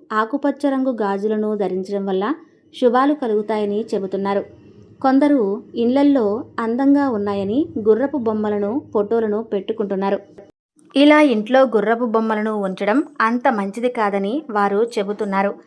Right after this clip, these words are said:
గుర్రం చాలా వేగంగా పరిగెత్తుతుంది. గుర్రం ఎంత వేగంగా పరిగెత్తుతుందో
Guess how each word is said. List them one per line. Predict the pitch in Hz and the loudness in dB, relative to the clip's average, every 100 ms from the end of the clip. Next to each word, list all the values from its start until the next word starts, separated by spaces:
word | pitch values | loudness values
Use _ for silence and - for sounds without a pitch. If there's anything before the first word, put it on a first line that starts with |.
| _ _ - 233 | _ _ 0 2
గుర్రం | 254 302 | 4 2
చాలా | 294 262 208 220 | 2 2 2 2
వేగంగా | 220 196 196 226 214 | -2 -4 -4 -4 -2
పరిగెత్తుతుంది. | 214 208 190 202 202 - 196 202 - - 208 | -2 -4 -4 -6 -10 -10 -8 -8 -10 -12 0
గుర్రం | 220 233 294 294 | 2 4 6 6
ఎంత | 285 277 | 4 0
వేగంగా | 214 190 202 220 226 | 0 0 -2 -2 -2
పరిగెత్తుతుందో | 226 190 196 190 196 196 208 302 | -2 -4 -4 -8 -10 -4 0 0